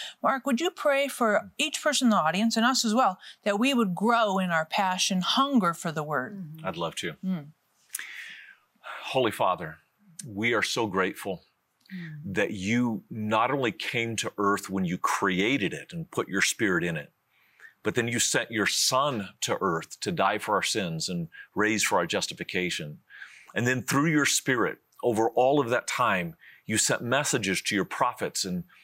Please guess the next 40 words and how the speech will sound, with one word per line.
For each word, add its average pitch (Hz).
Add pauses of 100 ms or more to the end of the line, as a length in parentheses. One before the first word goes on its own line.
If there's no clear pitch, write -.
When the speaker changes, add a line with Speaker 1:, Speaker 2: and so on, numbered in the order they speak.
(160)
Speaker 3:
and 107
priests -
and 95
teachers 104
and 90
apostles 104 (220)
so 131
that 113
we 120
would 160
have 123
your 104
living 95
word. 82 (640)
Lord, 113
help 165
us 165
not 147
to 127
take -
for 120
granted 98
Speaker 2:
Mm. 107 (300)
Speaker 3:
what 117
you've 110
given 92
us. - (380)
And 110
I 123
pray 131
for 110
every 127
member 113 (260)
of 110
the 117
audience 117
who's 113
listening 113
now, 110
and, 107